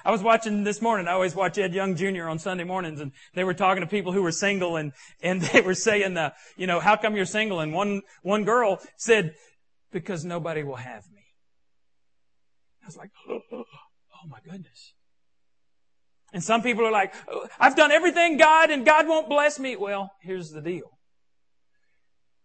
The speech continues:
One of the most unique plants in, in our world is the Chinese bamboo tree.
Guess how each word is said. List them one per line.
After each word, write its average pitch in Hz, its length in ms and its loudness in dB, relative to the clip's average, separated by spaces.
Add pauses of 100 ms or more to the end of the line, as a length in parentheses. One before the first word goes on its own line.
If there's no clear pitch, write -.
(680)
One 196 200 -2
of - 20 -2
the 202 60 0
most 196 260 0
unique 202 440 -4
plants 196 760 -6
in, 180 320 -4
in 196 160 -2
our 185 160 0
world 156 480 -4
is 151 140 -10
the 156 80 -10
Chinese 180 400 -8
bamboo 156 400 -8
tree. 120 240 -16